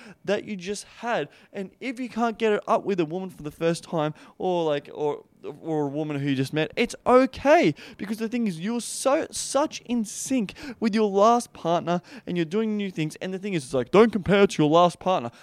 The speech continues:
But we always naturally do. And it's just a part of it. She used to touch me like this. And you might have even s-, um, had this in your mind. You might have been with hotter women, women who are more crazy. But the thing is, the way that you have a deep sexual connection with a partner is, the thing is, it comes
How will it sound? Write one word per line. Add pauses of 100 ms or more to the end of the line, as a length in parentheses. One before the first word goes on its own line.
(160)
But
we
always
naturally
do. (200)
And
it's
just
a
part
of
it.
She
used
to
touch
me
like
this. (240)
And
you
might
have
even
s-, (100)
um,
had
this
in
your
mind. (200)
You
might
have
been
with
hotter
women, (240)
women
who
are
more
crazy.
But
the
thing
is,
the
way
that
you
have
a
deep (200)
sexual
connection
with
a
partner (320)
is,
the
thing
is, (260)
it
comes